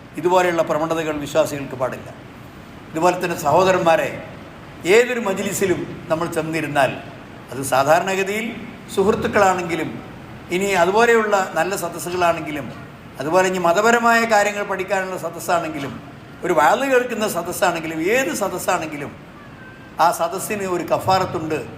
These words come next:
എന്ന് നബി സല്ലല്ലാഹു അലൈഹി വസല്ലം പഠിപ്പിക്കുന്നു. പലപ്പോഴും ആ സദസ്സിൽ പല സംസാരങ്ങളും നടന്നിട്ടുണ്ടാകും, പല ലഘുത്തും പല ലഘുവും അനാവശ്യ സംസാരങ്ങളും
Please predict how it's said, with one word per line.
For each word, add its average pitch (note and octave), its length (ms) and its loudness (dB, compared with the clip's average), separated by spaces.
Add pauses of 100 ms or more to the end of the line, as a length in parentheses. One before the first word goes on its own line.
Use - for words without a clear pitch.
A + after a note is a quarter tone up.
എന്ന് C#3+ 180 -10
നബി C#3 100 -10
സല്ലല്ലാഹു D3 320 -8
അലൈഹി C3+ 140 -4
വസല്ലം B2+ 180 -14
പഠിപ്പിക്കുന്നു. A#2+ 460 -12 (1300)
പലപ്പോഴും G#3+ 420 4
ആ G3+ 80 4
സദസ്സിൽ F3 580 -2 (640)
പല A2 180 2
സംസാരങ്ങളും G#3+ 680 2
നടന്നിട്ടുണ്ടാകും, A3 680 0
പല E3 200 2
ലഘുത്തും E3+ 560 -2
പല D#3+ 160 0
ലഘുവും E3+ 540 -2 (520)
അനാവശ്യ G3 460 2
സംസാരങ്ങളും E3 800 0